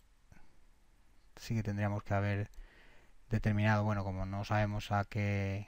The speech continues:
lo vamos a traducir, pero aquí sí que deberíamos haber determinado el, el idioma de destino para utilizar el Xlib y tener la combinación de idiomas correspondiente.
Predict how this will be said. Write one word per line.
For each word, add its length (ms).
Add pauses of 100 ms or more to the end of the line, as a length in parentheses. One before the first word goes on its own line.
(500)
lo 120
vamos 240
a 60
traducir, 500 (460)
pero 220
aquí 280
sí 200
que 180
deberíamos 440
haber 200
determinado 720
el, 480 (1160)
el 300
idioma 680
de 100
destino 560 (540)
para 720 (600)
utilizar 540
el 260
Xlib 380 (800)
y 500 (920)
tener 300
la 280
combinación 920
de 300
idiomas 420
correspondiente. 720